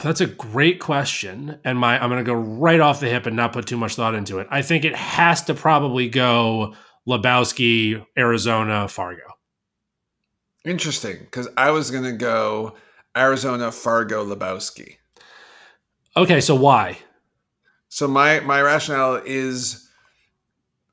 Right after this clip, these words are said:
Speaker 2: Raising Arizona is, is, is sort of the most, m-, least and most grounded of the three in a weird way. It sort of sets, sets a tone. And then Fargo goes absurdist in one direction, and then Lebowski goes absurdist in the other direction.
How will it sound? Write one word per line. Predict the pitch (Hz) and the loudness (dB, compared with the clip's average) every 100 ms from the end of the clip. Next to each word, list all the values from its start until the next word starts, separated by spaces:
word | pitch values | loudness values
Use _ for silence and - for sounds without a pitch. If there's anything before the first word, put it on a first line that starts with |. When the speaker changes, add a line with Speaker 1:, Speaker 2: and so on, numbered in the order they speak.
| _ - - | _ -20 -10
Speaker 2:
Raising | 165 208 214 | 0 2 2
Arizona | 240 190 185 | 2 2 0
is, | 175 151 147 123 127 | 0 0 -2 -2 -8
is, | 143 143 120 120 | -6 -6 -6 -10
is | 147 135 | -8 -2
sort | 165 160 | 2 2
of | 156 127 | 2 0
the | 139 127 127 | -2 -2 -4
most, | 113 127 139 - - - _ _ _ _ _ _ _ 135 | -2 0 0 0 -14 -20 _ _ _ _ _ _ _ -10
m-, | 147 160 156 | -6 -4 -4
least | 156 208 214 180 | -2 -2 -2 -2
and | 151 | 2
most | 156 143 | 2 0
grounded | 127 127 139 135 123 113 | -2 0 0 0 -2 -2
of | 110 | -6
the | 117 | -8
three | - 107 110 | -8 -10 -10
in | 110 | -10
a | 104 | -10
weird | 104 101 95 | -8 -8 -8
way. | 87 65 67 | -8 -8 -8
It | 92 | -10
sort | - 147 151 | -4 -2 -2
of | 127 | 0
sets, | 165 151 - | -2 -2 -4
sets | - 156 139 | -2 -4 -4
a | - | -8
tone. | - 127 110 90 92 110 _ _ _ _ _ _ | -4 -4 -4 -8 -18 -20 _ _ _ _ _ _
And | 123 135 | -4 -2
then | 135 135 127 _ | -2 -4 -10 _
Fargo | 156 170 196 190 | 4 4 4 2
goes | 151 156 135 | 2 2 0
absurdist | 117 - 156 147 139 - | -4 -2 0 2 0 -4
in | 123 | -6
one | 120 127 139 | -4 0 0
direction, | 131 120 110 - - 117 | 0 0 0 -4 -8 -8
and | - 120 | -6 -6
then | 120 | -4
Lebowski | 117 127 135 139 127 | -2 0 0 -2 -4
goes | 127 | -4
absurdist | 110 - 127 123 - | -4 -6 -4 -4 -6
in | 117 | -8
the | 117 | -4
other | 123 127 123 | 0 0 0
direction. | 107 95 87 - 92 98 | -4 -6 -6 -10 -10 -16